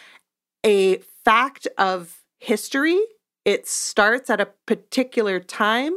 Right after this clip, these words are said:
but the way in which nationalism, like, rallies its people depends on a very heavy reliance on, like, the idea of antiquity.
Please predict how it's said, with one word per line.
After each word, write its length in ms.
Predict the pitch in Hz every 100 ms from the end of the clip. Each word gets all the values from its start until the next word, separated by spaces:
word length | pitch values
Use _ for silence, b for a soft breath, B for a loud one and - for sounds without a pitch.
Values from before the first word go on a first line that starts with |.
| 403
but 800 | 180 269 285 220 226 - - -
the 220 | 190 226
way 440 | 208 185 214 240 254
in 260 | 226 220
which 260 | 202 196 -
nationalism, 760 | 202 202 - 214 196 190 196
like, 280 | 190 175 -
rallies 1000 | 175 180 196 214 214 202 196 185 - - -
its 320 | 190 - -
people 760 | - 269 - 208 175 165 247 B B B B B B 190
depends 840 | 180 247 - - 226 233 240 220 - _ _ -
on 340 | 202 202 196 - _ _ _
a 80 | 208
very 340 | 175 220 226 247
heavy 240 | 254 240
reliance 480 | 226 220 226 233 247
on, 60 |
like, 220 | 220 214 254
the 100 | 220
idea 480 | 214 226 214 214 196
of 180 | 190 -
antiquity. 640 | 196 190 - 226 196 -